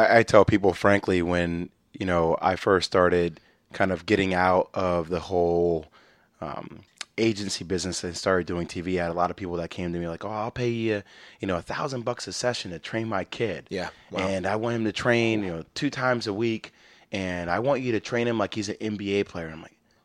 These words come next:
Speaker 1: "Dude, your kid is seven."
Speaker 2: <laughs> He needs to
Speaker 1: He's
Speaker 2: run.
Speaker 1: seven.
Speaker 2: He needs to learn how to run.
Speaker 1: Just get him out of the house. Let him climb a tree and break his leg. Like, l-, let him be a boy. Let him
Speaker 2: Yeah,
Speaker 1: be a
Speaker 2: 'cause
Speaker 1: girl.
Speaker 2: it'll
Speaker 1: Let
Speaker 2: heal
Speaker 1: him,
Speaker 2: like
Speaker 1: dude,
Speaker 2: that.
Speaker 1: yeah, let him,
Speaker 2: <laughs>
Speaker 1: exactly. Now, like, uh,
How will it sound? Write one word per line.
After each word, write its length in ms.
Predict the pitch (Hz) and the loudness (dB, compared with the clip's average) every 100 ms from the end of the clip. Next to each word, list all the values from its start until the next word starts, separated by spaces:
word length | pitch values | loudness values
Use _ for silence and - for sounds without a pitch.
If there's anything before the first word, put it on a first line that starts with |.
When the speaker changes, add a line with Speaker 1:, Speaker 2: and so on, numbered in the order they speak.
| _ | _
Speaker 1:
"Dude, 220 | - 120 95 | -12 -10 -8
your 160 | 95 - | -10 -10
kid 220 | - 131 | -10 -8
is 140 | 104 | -8
seven." 580 | - - - - 127 92 - - | -10 -12 -12 -10 -10 -8 -8 -4
Speaker 2:
<laughs> 120 | 156 - - _ | -4 -6 -12 _
He 120 | - 185 | -10 -6
needs 140 | 175 | -2
to 80 | 165 | 0
Speaker 1:
He's 60 | |
Speaker 2:
run. 200 | 170 202 | 6 6
Speaker 1:
seven. 260 | 143 147 160 | 6 2 0
Speaker 2:
He 60 | 160 | 0
needs 80 | |
to 80 | 160 | 2
learn 100 | 170 | 2
how 80 | 165 | 4
to 60 | 123 | 2
run. 200 | 160 214 | 0 0
Speaker 1:
Just 280 | 104 - | -2 -2
get 120 | 160 190 | 0 2
him 140 | 175 | 6
out 80 | 165 | 6
of 60 | |
the 80 | 123 | 4
house. 340 | 107 208 156 131 | 2 0 0 2
Let 100 | 196 | 2
him 80 | |
climb 320 | 254 - 220 262 | 0 0 0 -2
a 40 | |
tree 280 | - 214 247 | -2 0 2
and 180 | 131 92 | 2 2
break 260 | 107 196 | 2 2
his 180 | 160 107 | 2 0
leg. 400 | 120 277 254 - - - - - | 2 2 2 -4 -14 -16 -4 4
Like, 160 | 151 | 4
l-, 220 | 160 - 180 | 4 -4 0
let 260 | 165 190 | 8 10
him 100 | 240 | 10
be 140 | 220 226 | 8 6
a 40 | |
boy. 380 | 156 175 254 175 | 6 8 10 12
Let 160 | 127 180 | 10 8
him 120 | 202 | 8
Speaker 2:
Yeah, 60 | |
Speaker 1:
be 40 | 202 | 6
a 40 | |
Speaker 2:
'cause 80 | 131 | 8
Speaker 1:
girl. 140 | 123 226 | 10 10
Speaker 2:
it'll 120 | 175 | 10
Speaker 1:
Let 140 | 165 | 10
Speaker 2:
heal 80 | 190 | 8
Speaker 1:
him, 60 | 127 | 6
Speaker 2:
like 160 | 107 | 6
Speaker 1:
dude, 80 | 123 | 8
Speaker 2:
that. 200 | 170 208 | 8 10
Speaker 1:
yeah, 140 | 226 | 10
let 160 | 190 196 | 12 12
him, 80 | 226 | 12
Speaker 2:
<laughs> 260 | 147 123 | 10 8
Speaker 1:
exactly. 480 | - 139 135 - 107 | 8 8 8 8 6
Now, 300 | 110 123 123 | 10 10 12
like, 160 | 117 117 | 12 10
uh, 120 | 117 | 6